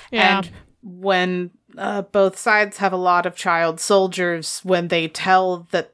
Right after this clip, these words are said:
Speaker 2: they're child soldiers, that the other sides are literally inhuman monsters, they are children and they believe them. Um, like,
Speaker 1: Yeah.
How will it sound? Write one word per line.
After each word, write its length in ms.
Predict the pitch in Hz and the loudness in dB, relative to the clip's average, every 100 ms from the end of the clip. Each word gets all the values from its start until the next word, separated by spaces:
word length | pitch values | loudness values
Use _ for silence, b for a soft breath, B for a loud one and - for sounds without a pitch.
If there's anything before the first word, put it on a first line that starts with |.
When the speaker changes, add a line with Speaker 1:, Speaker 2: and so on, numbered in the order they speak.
| - | -2
Speaker 2:
they're 180 | 175 165 | 0 0
child 480 | - 175 165 156 | 0 0 0 -4
soldiers, 420 | - 180 165 175 160 | -4 -2 -2 -6 -10
that 140 | 151 | -8
the 120 | 165 | -4
other 180 | 160 160 | -2 -4
sides 400 | - 170 160 156 | -2 0 -2 -2
are 180 | 165 165 _ | -6 -6 _
literally 640 | 180 180 175 170 170 160 | -4 0 0 0 -2 -4
inhuman 400 | 160 156 170 160 | -4 -4 -6 -4
monsters, 640 | 165 196 190 - 175 160 - B B B | 2 2 2 -2 0 0 -4 B B B
they 300 | 175 190 196 | 0 2 4
are 160 | 240 262 | 4 2
children 520 | - 359 302 233 233 | 0 0 2 2 2
and 220 | 220 202 | 2 0
they 220 | 170 180 | 0 -2
believe 500 | 170 180 170 262 240 - | 0 -2 0 0 0 -2
them. 300 | 147 - - B B _ | -8 -8 -16 B B _
Um, 520 | 196 180 170 165 165 b b _ | 4 4 4 0 -14 b b _
like, 140 | 214 | 2
Speaker 1:
Yeah. 120 | 190 | 4